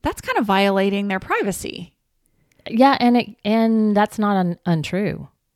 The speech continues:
Speaker 2: I mean, it can be.
Speaker 1: Mm-hmm.
Speaker 2: So you, I guess you gotta decide, like,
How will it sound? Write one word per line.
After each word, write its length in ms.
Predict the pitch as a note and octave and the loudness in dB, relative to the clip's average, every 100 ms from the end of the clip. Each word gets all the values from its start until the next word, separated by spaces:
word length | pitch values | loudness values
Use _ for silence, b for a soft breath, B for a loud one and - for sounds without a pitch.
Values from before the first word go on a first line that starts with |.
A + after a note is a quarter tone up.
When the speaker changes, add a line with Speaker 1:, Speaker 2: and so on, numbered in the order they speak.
| - | -6
Speaker 2:
I 60 | D#3+ | -4
mean, 140 | D#3 | -2
it 100 | D#3+ | -4
can 260 | - G#3 G3 | -2 -2 -2
be. 280 | F#2 A2 E3 - | -4 -10 -12 -8
Speaker 1:
Mm-hmm. 320 | G3+ F#3+ G3+ G#3+ | -4 -4 -6 0
Speaker 2:
So 120 | G3+ | 2
you, 260 | G3 F#3 E3 | 2 0 -2
I 120 | F3+ | -4
guess 260 | E3+ G3+ - | 0 -2 -2
you 80 | G3 | -2
gotta 340 | D#3+ D#3 D3 - _ _ _ _ - - _ | 0 -2 -4 -10 _ _ _ _ -20 -20 _
decide, 640 | E3+ F3 D#3 D#3 F#3 F#3 C#3+ | -4 -4 -2 -4 -4 -4 -6
like, 420 | C#3+ C#3+ - - | -8 -10 -14 -20